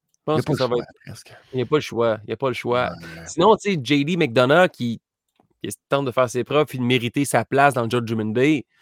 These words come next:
Speaker 1: c'est une victoire contre
Speaker 2: Ça aussi,
Speaker 1: Sami, ça
Speaker 2: c'est
Speaker 1: pourrait
Speaker 2: croche,
Speaker 1: peut-être
Speaker 2: là.
Speaker 1: lui ouvrir la porte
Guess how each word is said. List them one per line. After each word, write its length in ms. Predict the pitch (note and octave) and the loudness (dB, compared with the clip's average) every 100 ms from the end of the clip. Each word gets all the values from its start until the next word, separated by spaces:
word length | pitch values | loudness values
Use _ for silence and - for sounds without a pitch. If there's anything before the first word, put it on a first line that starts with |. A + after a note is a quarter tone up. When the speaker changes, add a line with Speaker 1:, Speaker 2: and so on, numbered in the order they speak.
| _ _ _ _ | _ _ _ _
Speaker 1:
c'est 80 | B2+ | -6
une 80 | B2+ | -4
victoire 260 | B2 D#3 | 0 2
contre 180 | D3+ B2+ | 2 -2
Speaker 2:
Ça 100 | - A#2 | 0 0
aussi, 140 | G2+ | 2
Speaker 1:
Sami, 140 | C#3 | 0
ça 100 | C#3+ | -2
Speaker 2:
c'est 100 | - - | -6 -4
Speaker 1:
pourrait 140 | A#2+ | -8
Speaker 2:
croche, 180 | A2 A2+ | -6 -4
Speaker 1:
peut-être 220 | A#2 B2+ | 0 0
Speaker 2:
là. 40 | A2 | -2
Speaker 1:
lui 60 | A#2 | -6
ouvrir 260 | A2 B2+ | -4 -2
la 120 | A#2 G#2+ | 0 0
porte 300 | B2 F#2 | 0 -2